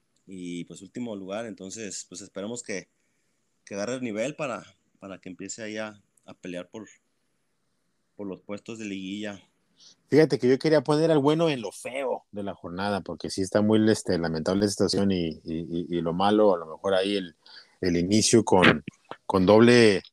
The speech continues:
Speaker 2: con doble derrota de varios equipos que, pues, de los cuales esperamos más, ¿no? Eh, caso concreto, pues, eh, eh, Chútale, Azurro, eh, Los Cant, Comandante y también,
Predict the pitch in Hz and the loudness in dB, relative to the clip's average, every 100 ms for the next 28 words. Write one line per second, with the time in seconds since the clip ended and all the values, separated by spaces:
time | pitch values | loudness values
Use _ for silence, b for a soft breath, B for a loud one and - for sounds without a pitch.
0 | _ - 98 107 123 113 101 110 117 120 | _ -6 0 2 4 4 4 2 2 2
1 | 101 104 123 104 95 101 123 - 104 90 | 2 2 0 -4 -10 -4 -4 -4 -6 -4
2 | 87 82 - 82 - _ 85 85 - 107 | -4 -6 -10 -14 -16 _ -10 -10 0 2
3 | 104 - 95 104 104 - 92 90 - 98 | 2 0 0 2 0 0 0 0 0 4
4 | 131 143 B B B - 90 87 82 80 | 4 4 B B B -4 0 2 2 0
5 | 80 - 98 95 113 98 87 101 101 117 | -2 0 2 2 -2 -2 -2 0 2 0
6 | 107 90 85 - 92 85 80 80 76 - | 0 0 0 -2 -4 -2 -2 -4 -8 -10
7 | B B B 82 78 78 - 127 120 117 | B B B -10 -8 -6 4 4 6 6
8 | 110 110 - 82 - 135 123 117 107 104 | 8 6 2 2 6 6 6 4 2 -2
9 | _ - - - 87 80 90 - - 113 | _ -20 -20 -18 -14 -10 -6 -4 2 4
10 | 110 107 - - - - 85 85 104 110 | 4 2 -6 -4 -4 -4 -12 -8 -4 -6
11 | 101 107 101 92 - 82 80 82 92 90 | -6 -6 -6 -10 -16 -14 -12 -8 -6 -6